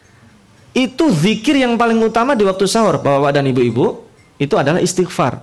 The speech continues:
Sama-sama zikir itu baik, subhanallah baik, la ilaha illallah baik, Allahu Akbar baik. Tetapi di waktu sahur, yang menemani kita sahur yang paling baik apa? Istighfar. Nah, kita lakukan nggak? Zikirnya enggak, apalagi istighfar.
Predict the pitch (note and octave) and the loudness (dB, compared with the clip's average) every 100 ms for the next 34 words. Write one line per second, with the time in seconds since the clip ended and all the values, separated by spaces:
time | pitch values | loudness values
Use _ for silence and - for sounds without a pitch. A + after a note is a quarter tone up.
0 | - _ _ _ _ - - - _ - | -18 _ _ _ _ -20 -20 -20 _ -2
1 | G#3 G#3 G#3 G#3 G#3 D#3 E3+ F#3+ F#3+ F#3+ | 0 0 0 0 0 0 0 0 0 0
2 | D#3 B2+ C#3+ - D3 - C#3 C3 C3 A#2+ | 0 0 -2 -2 -4 -2 -2 0 0 0
3 | A#2 A2+ A2+ B2 - A#2+ A2+ A2+ B2 A#2 | 0 -2 -2 -2 0 0 0 0 0 0
4 | A2+ A2 G#2+ G#2+ A2 A2 - A2 A2 F#2 | -2 -2 -2 -2 -2 -4 -4 -2 -2 -4
5 | - A2+ A#2 A#2+ A2+ A2+ A#2 - - - | -6 -4 -2 -2 -2 -2 -6 -12 -8 -6
6 | G3 G3+ G3+ G#3 F#3+ G3 F#3+ G#3+ - C4+ | -2 -2 0 0 2 2 0 -2 0 0
7 | D#4+ A3 A#3 A#3+ F#3+ F#3 F#3+ F#3+ F#3+ F#3+ | 2 2 2 2 0 2 2 2 2 0
8 | F#3+ G3 F#3+ F#3 A3+ G3+ F#3 E3 E3 D#3+ | -2 -2 -2 0 0 0 0 -2 -2 0
9 | D3 G#3 B2+ G2 - _ _ _ D#3 - | 0 0 -2 -4 -10 _ _ _ -2 -2
10 | B2 - F#2 D2 - _ _ _ _ _ | -4 -4 -6 -8 -20 _ _ _ _ _
11 | _ _ G#2 F2 E2 - B2+ B2 A#2 C3+ | _ _ -10 -8 -10 -12 -14 -8 -2 -2
12 | C3+ D3+ E3 G#2+ - - _ _ G#2+ A#2 | -2 -2 -2 -4 -6 -14 _ _ -6 -4
13 | - G#2+ G#2+ G2 G2 G#2+ G3+ - - - | -2 -2 -2 -2 -2 -2 -2 -4 -16 -6
14 | - - G2 G#2+ A2 E3+ - G#2 | -2 -2 -2 -2 -2 -4 -4 -6